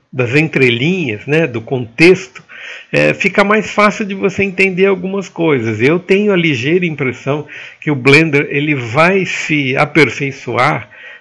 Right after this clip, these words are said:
na direção do que fez o nosso amigo Master Zion, ou seja, daqui a pouco o Hard Ops vai estar incorporado nesse, nesse sistema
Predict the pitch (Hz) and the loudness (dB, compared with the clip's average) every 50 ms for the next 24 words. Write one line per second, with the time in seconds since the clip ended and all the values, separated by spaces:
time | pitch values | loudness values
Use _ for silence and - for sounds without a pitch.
0 | _ - 143 165 147 135 180 180 180 180 175 - - - 156 165 170 170 160 165 | _ 2 2 2 4 2 2 4 4 2 2 -2 -2 0 0 0 0 -2 -4 -8
1 | - - 180 - - 156 147 151 139 151 147 147 147 143 - 156 143 143 139 135 | -10 -10 -12 -6 -2 0 0 0 0 -2 -4 -4 -4 -4 -6 -8 -6 -6 -6 -6
2 | 135 143 139 135 - - - 147 139 135 117 107 107 113 110 113 113 113 123 139 | -6 -6 -6 -6 -6 -6 -6 -6 -6 -6 -6 -6 -4 -2 -2 -2 -2 -4 -4 -6
3 | 147 139 - - 131 120 107 113 120 120 156 160 - - 175 - - _ - 190 | -8 -8 -6 -4 -4 -2 -2 -4 -4 -2 -4 -2 -2 -2 -4 -4 -4 _ 2 2
4 | 208 - - - 139 - - - - - - _ _ 147 139 120 147 180 180 156 | 2 2 -2 -8 -16 -16 -16 -20 -20 -20 -20 _ _ -4 0 2 4 2 4 4
5 | 135 131 120 113 - 165 139 135 139 135 - 139 139 131 - - _ - 160 156 | 2 0 0 0 -4 -4 -2 -2 -2 0 0 0 0 0 -4 -10 _ 0 0 0
6 | - - 151 139 131 131 135 151 156 131 123 127 120 117 113 - - 123 120 120 | 2 2 2 4 6 6 4 4 2 0 -2 -4 -4 -4 -4 -6 -4 -4 -4 -2
7 | 123 123 120 - - - 127 - - - - 139 156 165 180 | -2 -4 -4 -6 -10 -14 -14 -14 -6 -2 0 0 0 0 -4